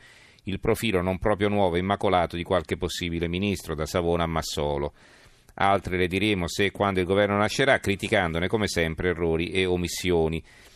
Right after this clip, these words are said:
E siamo lieti di ritrovarci per la prima volta dopo decenni in compagnia dell'intera stampa italiana, finora cane da compagnia e da riporto del potere e ora improvvisamente cari-, cane da guardia. Benvenuti,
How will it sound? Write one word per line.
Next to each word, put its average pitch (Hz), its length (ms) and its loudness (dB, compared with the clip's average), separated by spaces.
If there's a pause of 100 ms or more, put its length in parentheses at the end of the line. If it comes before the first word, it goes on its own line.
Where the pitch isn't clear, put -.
(180)
E 87 40 -8
siamo 92 320 0
lieti 98 380 2
di 90 120 -2
ritrovarci 95 580 2
per 85 120 -4
la 85 60 2
prima 87 180 0
volta 98 260 2
dopo 87 240 0
decenni 90 400 0
in 82 60 -4
compagnia 90 480 0
dell'intera 85 440 0
stampa 98 360 -2
italiana, 101 480 2
finora 92 380 0
cane 92 280 0
da 76 120 0
compagnia 92 520 0
e 78 40 -2
da 85 100 2
riporto 90 480 0
del 92 160 0
potere 80 420 0
e 90 60 2
ora 87 180 2
improvvisamente 82 800 -2
cari-, 78 420 0 (140)
cane 85 300 0
da 80 100 2
guardia. 69 480 -2
Benvenuti, 85 640 -2